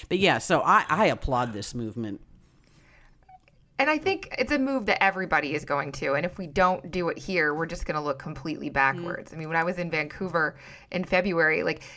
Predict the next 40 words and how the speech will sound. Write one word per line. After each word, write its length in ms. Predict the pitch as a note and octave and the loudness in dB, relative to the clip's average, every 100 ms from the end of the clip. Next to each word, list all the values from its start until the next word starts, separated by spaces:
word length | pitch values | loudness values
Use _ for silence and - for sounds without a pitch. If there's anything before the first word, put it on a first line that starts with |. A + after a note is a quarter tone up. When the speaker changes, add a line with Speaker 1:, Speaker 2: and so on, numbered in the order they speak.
| - | -8
Speaker 2:
you, 120 | G3+ - | -8 -4
if 140 | G3+ | -2
you 100 | A3+ | 4
went 140 | C4 C4 | 4 6
into 120 | A3+ | 4
a 40 | |
fast 300 | F3+ F#3 F#3 | 4 2 0
food 100 | F#3 | -2
restaurant 320 | F#3 G3 A3 G3 | 0 2 2 0
and 80 | |
you 80 | F#3 | 2
got 160 | E3 D3+ | 2 2
a 60 | |
cup, 400 | C3 - D3+ - | 6 6 6 2
like, 120 | G#3 G3+ | 0 2
you 60 | |
got 220 | G3+ D#3+ | 4 4
cha-, 220 | - F#3+ - | 2 -2 0
charged 300 | - F3 - | 2 2 2
fifteen 440 | G3+ F#3+ - F3+ E3 | -2 -2 -2 -4 0
cents 360 | F3 D#3 - | 0 0 -4
for 120 | - | -4
that 200 | C#3+ D3+ | 2 2
cup. 120 | C#3 - | 4 4
Speaker 1:
Mm-hmm. 80 | |
Speaker 2:
And 80 | E3 | 2
I 20 | |
was 80 | E3+ | 0
like, 160 | F3+ - | -2 -2
"Are 240 | - - | -16 -6
we 80 | G#3+ | 0
all 100 | B3 | 0
supposed 220 | - F4+ | 2 -2
to 80 | E4+ | -2
be 60 | D4 | 2
bringing 260 | A#3 C4 | 4 6
our 140 | B3 G#3 - | 4 2 0
own 140 | A3+ | 0
coffee 480 | - - F3 - E4+ | 2 4 4 4 2
mugs 420 | E4 E4+ D4 - | 4 4 4 -4